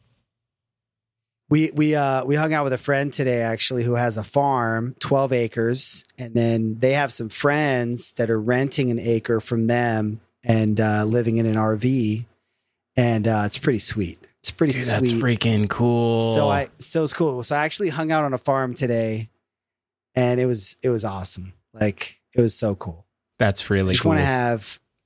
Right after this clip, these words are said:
Speaker 1: land as far as the eye can see. That's all I want. You know?
Speaker 2: I can throw
Speaker 1: That's
Speaker 2: that
Speaker 1: all I'm
Speaker 2: quote.
Speaker 1: asking
Speaker 2: "I
Speaker 1: for.
Speaker 2: want to have land as far as the eye can see."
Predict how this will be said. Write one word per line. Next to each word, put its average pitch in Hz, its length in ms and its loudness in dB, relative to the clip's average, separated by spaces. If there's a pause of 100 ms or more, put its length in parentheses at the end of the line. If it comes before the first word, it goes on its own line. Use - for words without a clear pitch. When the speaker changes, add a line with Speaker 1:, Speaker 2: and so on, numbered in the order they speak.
(400)
Speaker 1:
land 123 720 0 (160)
as 113 200 -2
far 123 240 2
as 113 120 -2
the 113 120 0
eye 107 160 0
can 110 180 -8
see. 92 220 -16
That's 110 240 -16
all 127 160 4
I 110 80 0
want. 92 300 -6 (800)
You 110 100 -20
know? 113 220 -16 (680)
Speaker 2:
I 120 100 4
can 143 140 2
throw 127 220 2
Speaker 1:
That's 110 100 4
Speaker 2:
that 180 40 6
Speaker 1:
all 156 100 2
I'm 110 120 2
Speaker 2:
quote. 113 100 2
Speaker 1:
asking 107 300 -2
Speaker 2:
"I 117 60 4
Speaker 1:
for. 117 60 4
Speaker 2:
want 143 440 -2
to 117 480 2 (200)
have 107 500 0
land 104 680 2
as 92 240 2
far 110 400 2
as 92 380 0
the 95 340 2
eye 92 460 2 (360)
can 101 280 4
see." 101 520 0